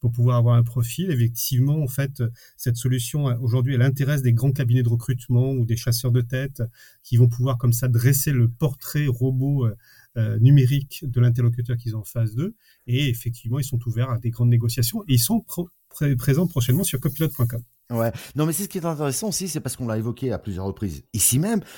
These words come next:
Speaker 2: c'est qu'on s'est dit, est-ce que ton nom, ton propre nom, en tant que gérant d'entreprise, peut devenir aussi ta propre marque, finalement, avec différentes valeurs ? Et chaque fois qu'on dit à quelqu'un, c'est quoi tes valeurs, euh, qu'est-ce que tu cherches, et cetera, ils savent pas très bien. Et moi, je trouve que c'est un éclairage qui est super intéressant.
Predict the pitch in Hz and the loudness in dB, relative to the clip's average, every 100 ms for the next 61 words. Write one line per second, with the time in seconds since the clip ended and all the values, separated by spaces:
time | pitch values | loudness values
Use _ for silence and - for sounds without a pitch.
0 | - - - 131 160 170 160 214 240 180 | -20 -4 -2 0 -2 -2 0 2 0 0
1 | - 135 - 185 170 147 135 120 135 165 | -2 -2 0 -2 0 0 2 2 2 0
2 | - - - 143 - 131 123 156 196 117 | -2 -8 -6 -8 -4 -2 0 -2 -2 -4
3 | - 104 101 127 117 - 104 151 190 - | -2 -4 -2 -4 -6 -8 -8 -6 -6 -10
4 | - 110 113 110 135 143 123 151 104 - | -8 -4 -2 -2 -4 -4 -6 -8 -8 -8
5 | - 110 90 104 76 - - 76 - 95 | -8 -8 -6 -6 -10 -12 -14 -12 -8 -6
6 | 92 95 92 90 87 78 - 131 120 127 | -4 -6 -8 -10 -12 -14 -12 -10 -6 -6
7 | 113 113 175 226 - - 127 113 160 170 | -2 -2 -2 -4 -12 -18 -10 -6 -4 -4
8 | 220 208 160 147 151 147 131 165 160 135 | -6 -6 -4 -2 -2 -2 -4 -6 -4 -4
9 | 151 151 127 135 127 131 139 135 95 113 | -6 -6 -6 -4 -4 -2 -2 -4 -4 -6
10 | 113 110 131 - 123 131 - 143 - 113 | -6 -6 -12 -12 -14 -12 -8 -10 -10 -16
11 | 95 - 151 139 110 - 127 - 92 113 | -14 -12 -8 -6 -6 -6 -6 -4 -4 -4
12 | - _ _ _ 98 135 127 127 156 - | -8 _ _ _ 0 0 0 -2 -6 -4
13 | 113 113 110 110 - 101 135 - 95 110 | -4 -2 -2 -2 -2 -4 -4 -6 -8 -4
14 | 120 101 87 82 69 | -2 -2 -4 -6 -10